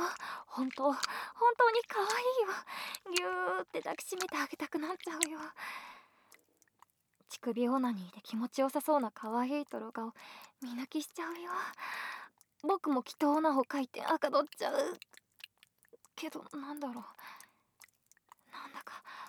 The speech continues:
お腹の奥が熱い。おかしい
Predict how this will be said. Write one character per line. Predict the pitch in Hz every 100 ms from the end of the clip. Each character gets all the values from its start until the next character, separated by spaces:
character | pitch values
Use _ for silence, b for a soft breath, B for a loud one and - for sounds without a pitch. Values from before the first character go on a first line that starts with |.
| B
お | 247
腹 | 285 311 330
の | 339
奥 | 370 -
が | - - _
熱 | - -
い。 | - - - 466 - B B B B B B _ _ - _ - _ _ - -
お |
か | -
し | - -
い | 330